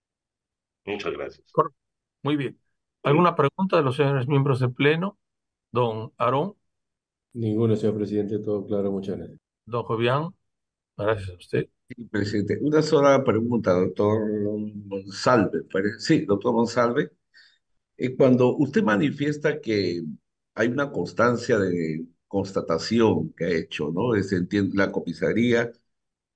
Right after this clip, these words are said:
Speaker 4: y el comisario luego manifiesta que él no ha participado.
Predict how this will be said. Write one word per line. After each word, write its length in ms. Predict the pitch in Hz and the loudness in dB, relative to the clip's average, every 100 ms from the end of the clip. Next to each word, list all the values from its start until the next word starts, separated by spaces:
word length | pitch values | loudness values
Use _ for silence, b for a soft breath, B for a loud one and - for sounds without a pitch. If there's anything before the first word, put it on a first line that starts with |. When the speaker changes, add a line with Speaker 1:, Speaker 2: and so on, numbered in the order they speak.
| _ _ _ | _ _ _
Speaker 4:
y 640 | 120 110 110 107 104 101 | 0 2 4 2 4 4
el 140 | 98 | 2
comisario 840 | 98 98 98 98 120 127 120 113 95 | 0 -2 -2 0 2 2 2 0 -2
luego 340 | 101 104 113 113 | -2 -2 -2 -2
manifiesta 800 | 110 95 - 110 110 117 104 | -4 -6 -6 -6 -4 -4 -4
que 400 | - 104 107 110 | -2 0 2 2
él 140 | 110 110 | 2 2
no 140 | 107 | 2
ha 120 | 110 | 2
participado. 920 | 92 92 - 85 85 - 131 92 - | 0 -4 -6 -12 -12 -2 2 2 0